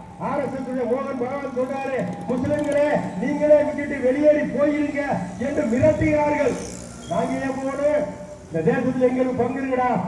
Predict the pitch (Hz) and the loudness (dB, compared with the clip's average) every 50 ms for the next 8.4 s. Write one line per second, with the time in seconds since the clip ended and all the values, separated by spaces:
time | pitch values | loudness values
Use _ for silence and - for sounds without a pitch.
0 | - - - 247 269 262 254 254 262 269 269 277 277 262 233 - - - - - | -2 0 2 2 2 2 2 0 0 0 -2 -2 0 0 0 0 0 -2 0 0
1 | 226 269 269 277 269 254 269 262 247 254 269 269 269 277 277 254 - - - - | 0 0 0 -2 -4 -2 -2 -2 -2 -2 -2 -2 -2 0 2 2 2 2 -2 0
2 | 226 247 285 294 302 302 277 - 262 254 262 247 233 254 285 285 - 285 269 254 | 0 2 2 2 0 -2 -4 -2 -2 2 6 6 6 6 6 4 -2 -4 -4 -4
3 | 269 262 269 285 277 285 277 226 - - - - 247 269 269 311 302 - 302 294 | -4 -4 -4 -4 -4 0 0 0 0 -2 -2 -2 -2 0 2 2 0 2 0 -2
4 | 285 277 262 254 269 240 - - 269 302 302 277 294 302 294 - 285 294 294 285 | -2 0 -2 0 0 0 2 4 4 4 4 4 4 4 4 4 2 0 0 0
5 | 294 294 302 277 285 269 233 226 247 285 311 320 311 302 294 277 254 262 247 247 | 0 0 0 0 2 2 4 4 4 6 6 6 6 6 4 2 0 0 0 0
6 | 233 233 220 226 240 - 180 175 185 196 - - - - - - - - - 160 | 0 0 0 0 -2 -2 -2 -4 -6 -10 -12 -12 -12 -10 -10 -10 -10 -10 -8 -8
7 | 165 160 196 262 302 294 285 277 233 254 247 247 233 202 190 - 285 269 262 262 | -6 -4 0 0 0 0 0 -2 -4 -4 -2 -2 -2 0 0 -2 -2 -2 -2 -2
8 | 254 254 247 233 240 240 240 240 | -2 0 0 0 0 0 0 0